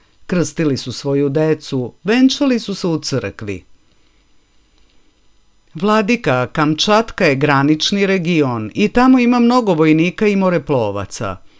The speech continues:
Čuo sam da je nedavno osnovana prva crkva na brodu Kamčatka,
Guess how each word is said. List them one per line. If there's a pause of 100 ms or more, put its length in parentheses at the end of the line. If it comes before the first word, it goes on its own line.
(520)
Čuo
sam
da
je
nedavno
osnovana
prva
crkva
na
brodu
Kamčatka,